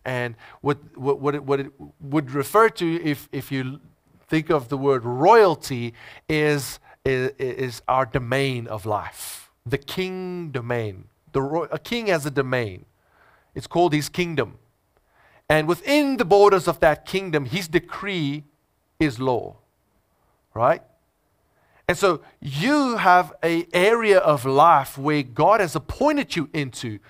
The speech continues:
to become a ruler, to become an, an, an ambassador and, and, and, and an influencer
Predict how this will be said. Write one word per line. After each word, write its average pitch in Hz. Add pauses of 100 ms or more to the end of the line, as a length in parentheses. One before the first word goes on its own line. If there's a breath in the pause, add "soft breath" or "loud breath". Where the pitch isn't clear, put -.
(580 loud breath)
to 214
become 214
a 151
ruler, 170
to 143
become 165
an, 151 (100)
an, 143
an 139
ambassador 151
and, 143 (320 loud breath)
and, 147
and, 135
and 131
an 127
influencer 131